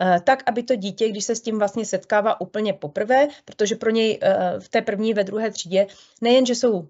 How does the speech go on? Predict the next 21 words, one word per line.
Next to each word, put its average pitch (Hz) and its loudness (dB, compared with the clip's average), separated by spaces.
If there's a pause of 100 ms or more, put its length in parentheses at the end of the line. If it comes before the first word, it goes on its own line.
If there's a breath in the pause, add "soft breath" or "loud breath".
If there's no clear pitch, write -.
nové 190 4
ty 202 -4
k-, - -6
ty 220 -6
písmenka, 202 -2
slabiky 190 -2
a 190 -8
slova, 196 0 (240 loud breath)
ale 226 0
s-, - -8
je 226 2
pro 226 -6
něho 214 -2
nová 202 0
i 208 -6
ta, 202 0 (120)
eh, 185 4
i - -4
ta 214 0
digitální 180 -4
technologie. 165 -8